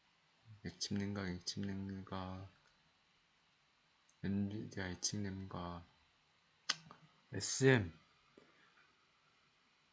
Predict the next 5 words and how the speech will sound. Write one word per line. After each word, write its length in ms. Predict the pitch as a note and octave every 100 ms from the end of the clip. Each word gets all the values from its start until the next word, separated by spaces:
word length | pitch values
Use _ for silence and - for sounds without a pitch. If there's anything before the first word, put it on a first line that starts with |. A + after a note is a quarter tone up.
| _ _ _ _ - - _
오, 260 | A2 A2+ G#2
예. 120 | G2
자사주를 680 | - A#2+ C#3+ C#3 C#3 C3 B2
취득한다는 920 | - D#3 E3 - - - C3+ C3 A2+
건가? 320 | F#2 G2+ G3